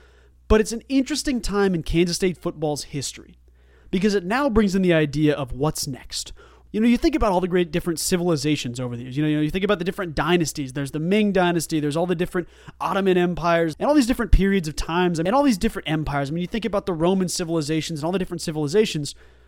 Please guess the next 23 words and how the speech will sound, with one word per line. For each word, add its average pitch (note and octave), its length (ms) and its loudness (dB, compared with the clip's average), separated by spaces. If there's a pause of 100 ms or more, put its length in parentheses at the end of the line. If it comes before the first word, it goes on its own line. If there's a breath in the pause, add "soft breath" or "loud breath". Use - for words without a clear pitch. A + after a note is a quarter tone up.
(140 soft breath)
One G3 340 0
thing C#4 240 2
that G#3 140 -4
always F#3+ 420 0
contributes E3 400 -6
to D#3 80 -12
the D3 100 -8
downfall C#3 520 -8 (400 soft breath)
is F3 160 0
the F3+ 160 0
lack E3 400 -2
of G3+ 80 0
sustainability. E3 1040 0 (760 soft breath)
Making B3 400 2
the A#3 100 6
wrong G3 340 2
choice D3+ 340 -2
next C3 240 -6
instead D#3 220 -2
of D3 80 -2
the D3 60 0
right B2+ 200 -4
one. - 160 -20